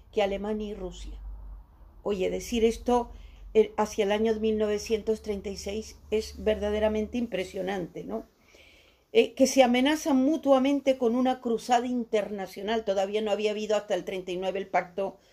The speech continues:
eh, eh, Ribbentrop-Molotov, ¿no?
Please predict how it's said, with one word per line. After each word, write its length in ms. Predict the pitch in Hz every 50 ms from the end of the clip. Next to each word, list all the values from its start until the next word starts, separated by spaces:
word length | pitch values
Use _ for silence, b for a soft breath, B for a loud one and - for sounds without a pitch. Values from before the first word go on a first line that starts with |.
| b b b b _ _ -
eh, 340 | 202 196 190 185 190 196 277 - _ _ _ _ _ -
eh, 200 | 120 160 196 196 190
Ribbentrop-Molotov, 1120 | 208 202 190 196 190 190 - 202 196 196 190 180 170 175 175 175 - 226 196 175 - -
¿no? 220 | 175 190 233 240